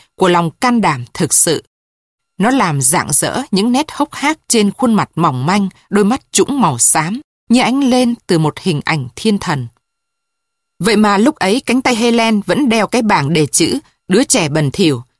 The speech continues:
Trước đấy độ gần một giờ tôi đã nghe thấy cô Scasser tuyên bố phạt Helen chỉ được ăn bánh mì với nước lã bữa trưa mai vì trong lúc chép bài tập, Burke đã đánh dây mực vào bài.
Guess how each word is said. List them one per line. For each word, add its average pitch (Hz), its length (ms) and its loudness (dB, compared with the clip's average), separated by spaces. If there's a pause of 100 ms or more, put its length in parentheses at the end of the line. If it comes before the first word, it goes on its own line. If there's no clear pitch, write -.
(120)
Trước 302 160 2
đấy 196 220 0
độ 208 280 0
gần 180 140 0
một 165 160 2
giờ 170 340 0 (120)
tôi 190 120 2
đã 180 140 0
nghe 220 360 2
thấy - 280 -2
cô 190 280 2
Scasser 190 680 0
tuyên 208 180 2
bố 170 180 2
phạt 185 300 -2
Helen 196 420 0 (260)
chỉ 202 160 2
được 175 200 0
ăn 220 200 0
bánh 226 200 0
mì 196 140 4
với 170 140 0
nước 233 200 0
lã 185 240 0 (120)
bữa 240 240 0
trưa - 300 0
mai 180 320 0 (320)
vì 208 100 2
trong 247 220 2
lúc 302 200 2
chép 294 200 0
bài 170 160 0
tập, 160 220 -2 (300)
Burke 214 240 0
đã 208 60 2
đánh 202 160 2
dây 240 240 2
mực 180 220 0 (100)
vào 156 140 0
bài. 139 320 -2